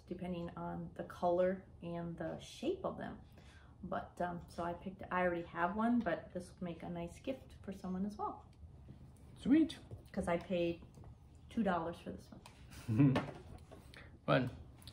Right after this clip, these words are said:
Speaker 2: And then I picked up this. This is one of these hand staplers.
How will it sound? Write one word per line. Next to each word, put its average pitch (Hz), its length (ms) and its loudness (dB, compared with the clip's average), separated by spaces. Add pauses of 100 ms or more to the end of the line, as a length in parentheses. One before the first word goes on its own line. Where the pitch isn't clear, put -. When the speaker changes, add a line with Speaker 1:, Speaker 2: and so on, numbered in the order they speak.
(140)
Speaker 2:
And 156 100 10
then 160 100 12
I 175 80 12
picked 208 240 6
up 185 200 10 (360)
this. 147 400 10
This 160 160 2
is 151 100 4
one 151 120 12
of 143 60 10
these 135 120 8
hand 147 300 8
staplers. 123 580 2